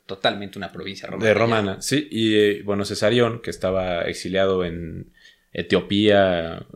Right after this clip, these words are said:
Speaker 2: creo que Etiopía o Libia, no me
Speaker 1: Ujú.
Speaker 2: acuerdo. <clears throat>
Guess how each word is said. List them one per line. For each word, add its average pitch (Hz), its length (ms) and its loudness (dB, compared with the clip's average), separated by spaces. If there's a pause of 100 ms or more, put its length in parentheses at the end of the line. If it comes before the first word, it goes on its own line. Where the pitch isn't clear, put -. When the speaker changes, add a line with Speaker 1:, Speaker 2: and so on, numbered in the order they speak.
(220)
Speaker 2:
creo - 180 -14
que 107 120 -6
Etiopía 107 380 -2
o 120 60 2
Libia, 117 320 -2
no 127 100 -4
me 117 80 -2
Speaker 1:
Ujú. 123 80 -8
Speaker 2:
acuerdo. 110 520 0
<clears throat> 139 360 6